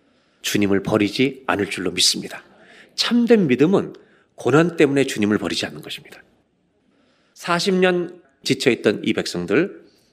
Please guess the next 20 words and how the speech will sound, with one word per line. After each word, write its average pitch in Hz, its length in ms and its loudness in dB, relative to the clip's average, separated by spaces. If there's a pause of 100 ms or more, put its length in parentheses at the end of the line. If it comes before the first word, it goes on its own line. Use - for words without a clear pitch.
(320)
이제 110 240 2
요단강을 135 500 2
건너게 143 380 -2
됩니다. - 500 -14 (380)
삼 165 280 -2
장 151 180 2
십칠 - 340 -2
절 147 100 2
말씀을 110 560 -2 (220)
우리 98 100 2
다 98 140 -4
같이 98 180 -2
한번 104 320 -2 (180)
함께 131 320 0
봉독하도록 107 600 0
하겠습니다. - 500 -10 (640)
"여호와의 160 420 6
언약궤를 147 560 2
맨 135 200 -2
제사장들은 123 760 -6